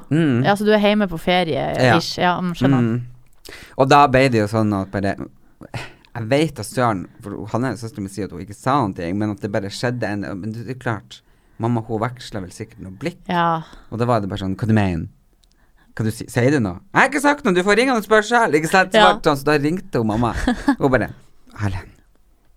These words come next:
Speaker 1: er det sånn at du, ja, liker gutter?» Og jeg bare, <laughs> «Kanskje litt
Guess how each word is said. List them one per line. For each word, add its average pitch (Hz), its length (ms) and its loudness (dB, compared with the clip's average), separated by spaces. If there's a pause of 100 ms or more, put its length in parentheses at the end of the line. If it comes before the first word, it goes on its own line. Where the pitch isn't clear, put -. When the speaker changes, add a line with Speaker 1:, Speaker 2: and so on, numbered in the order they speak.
(320)
Speaker 1:
er 104 100 2
det 95 80 -2
sånn 98 240 -2
at - 40 -18
du, 98 120 -4 (800)
ja, 120 80 -8 (320)
liker 107 320 -2
gutter?» - 400 -4 (880)
Og - 0 -
jeg 110 120 2
bare, 101 160 0 (1300)
<laughs> - 480 2 (420)
«Kanskje 277 460 0
litt 269 360 -4